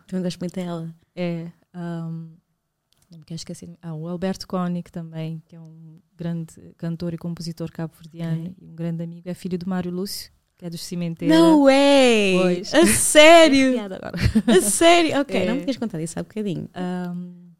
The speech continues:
Speaker 2: quem mais? Também tivemos, ah, participação da Darlene, ah, Barreto, que é filha do Orlando Pantera.
Speaker 1: Uhum.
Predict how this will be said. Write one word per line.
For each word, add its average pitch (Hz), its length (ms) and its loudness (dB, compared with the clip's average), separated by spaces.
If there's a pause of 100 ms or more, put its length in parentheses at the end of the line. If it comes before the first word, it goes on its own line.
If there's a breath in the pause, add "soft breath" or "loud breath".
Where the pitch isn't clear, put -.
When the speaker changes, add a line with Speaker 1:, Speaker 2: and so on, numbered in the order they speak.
(160)
Speaker 2:
quem 180 160 -20
mais? 156 640 -20 (240)
Também 190 260 -8
tivemos, 190 840 -12
ah, 175 260 -8 (480)
participação 185 680 -12
da 175 120 -8
Darlene, 196 840 -8 (640)
ah, 180 100 -10
Barreto, 185 480 -10
que 196 80 -12
é 190 40 -8
filha 185 240 -12
do 175 140 -12
Orlando 165 380 -8
Pantera. 214 560 -6
Speaker 1:
Uhum. 175 500 -4